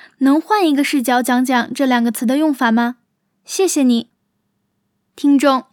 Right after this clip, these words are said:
Jen Lee 想知道怎样使用这两个高频介词。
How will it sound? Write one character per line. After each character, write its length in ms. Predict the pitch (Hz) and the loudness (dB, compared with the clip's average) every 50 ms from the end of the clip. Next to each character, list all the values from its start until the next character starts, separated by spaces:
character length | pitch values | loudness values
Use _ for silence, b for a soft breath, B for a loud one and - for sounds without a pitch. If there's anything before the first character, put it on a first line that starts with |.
| _ - | _ -6
Jen 320 | - 330 330 330 339 349 | -2 0 2 2 2 2
Lee 320 | 359 381 359 294 240 220 214 B B B B | 0 0 0 0 0 -2 -4 B B B B
想 240 | - - 269 269 247 | -4 -2 0 0 0
知 120 | - 302 | 0 0
道 280 | 254 294 285 - - _ _ _ | 2 2 0 0 -2 _ _ _
怎 220 | - - 277 247 247 | -4 -2 0 0 2
样 200 | 302 370 403 370 | 0 0 0 -2
使 200 | - - 277 262 | -2 -2 -2 0
用 260 | 294 320 311 226 _ - | 2 0 0 -2 _ -4
这 100 | 339 320 | -2 0
两 180 | 285 247 233 | 0 0 0
个 200 | 220 240 247 - | 0 -2 -2 -4
高 240 | - - 320 330 339 | -2 -2 -2 -2 -2
频 280 | 330 - 269 240 247 262 | -2 0 0 2 2 2
介 220 | - 320 302 262 | 0 0 0 0
词。 400 | - - - 233 220 214 - | -2 -4 -8 -8 -8 -8 -10